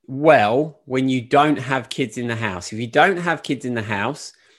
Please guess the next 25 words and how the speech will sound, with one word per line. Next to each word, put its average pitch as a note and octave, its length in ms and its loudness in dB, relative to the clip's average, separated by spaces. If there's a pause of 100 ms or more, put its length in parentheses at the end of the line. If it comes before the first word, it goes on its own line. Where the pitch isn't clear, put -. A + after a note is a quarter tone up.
(140)
that's B2 220 0
very C3+ 260 2
easy B2 320 -4
to - 160 -16
do. A2 300 -2 (280)
Unfortunately, C#3 1200 0 (480)
unless F3 400 4
your F3+ 160 2
kids D3+ 240 -2
have C#3+ 160 -2
been C3+ 200 0
brought C3+ 300 0
up G#2+ 460 0 (360)
where B2+ 500 4 (360)
they B2+ 140 4
haven't D#3 360 0
been C3+ 120 -2
exposed A#2 540 -2
to A#2 100 -8
all A2 80 -2
these A2 240 -4
sweets, - 400 -6
chocolates, - 500 -8
and G#2 100 -10
snacks, - 640 -8